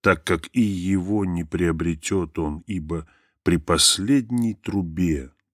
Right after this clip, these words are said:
первое послание к Коринфянам, глава пятнадцатая, стих пятьдесят второй, ты сделаешь, как обещал, и его духовным, и тогда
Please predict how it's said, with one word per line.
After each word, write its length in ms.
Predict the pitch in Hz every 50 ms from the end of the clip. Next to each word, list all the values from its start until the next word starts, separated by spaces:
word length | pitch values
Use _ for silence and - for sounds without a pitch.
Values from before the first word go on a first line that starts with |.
| _ _ _
первое 380 | - 92 82 73 73 71 69
послание 560 | 69 - 80 - - 92 82 78 78 76 71 69
к 80 | -
Коринфянам, 800 | _ - 78 78 78 87 87 80 76 76 - _ 73 71 69 67 67
глава 260 | 69 71 71 76 76
пятнадцатая, 760 | - 78 76 _ - 82 80 73 - - - - _ - -
стих 300 | - - - - 87 -
пятьдесят 500 | _ - 76 69 71 69 - - 76 -
второй, 560 | - _ _ - 76 82 104 131 123 101 - _ _ _ _ _ _ _ _ _ _ _ _ _
ты 180 | - 113 113
сделаешь, 800 | 95 87 87 85 85 85 101 123 139 127 120 123 117 113 107 -
как 260 | - - 117 110 -
обещал, 680 | 113 101 92 98 92 - - - - - 107 104 101 95 - _
и 80 | 120
его 560 | 117 107 95 92 98 98 87 85 92 101 98
духовным, 880 | 85 78 85 76 - - - - 95 98 90 76 76 73 67 67 65 - _ _ _ _ _ _ _
и 140 | - 95 87
тогда 760 | 78 - 82 78 76 80 78 82 107 117 101 82 76 -